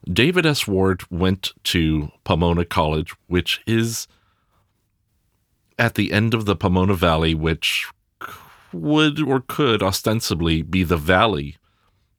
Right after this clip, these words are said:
referenced in American Graffiti when they say to John Milner, "You've got the fastest car in the valley." The Indians were so bad that David S. Ward is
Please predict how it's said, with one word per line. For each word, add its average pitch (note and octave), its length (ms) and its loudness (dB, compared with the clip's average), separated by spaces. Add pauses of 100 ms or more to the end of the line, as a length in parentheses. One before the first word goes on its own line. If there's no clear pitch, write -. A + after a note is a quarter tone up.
(240)
referenced E2+ 720 -2
in F#2 120 0
American D#2+ 460 0
Graffiti C#2+ 460 -4 (400)
when D#2 160 -2
they D#2+ 140 2
say D#2+ 300 0
to D#2+ 280 -4
John D#2 260 0
Milner, D2+ 460 -2 (380)
"You've C3+ 200 -6
got C3+ 180 2
the A2 80 -4
fastest G#2+ 420 -4
car A2 200 0
in A2 60 0
the G2 80 0
valley." G2 480 -2 (1080)
The A#2+ 300 2
Indians F#3 340 0
were G#2+ 100 2
so - 500 0
bad E2 420 0 (520)
that F2 240 2
David F#2+ 280 4
S. F#2 180 0
Ward F2+ 300 2
is D#2+ 340 -2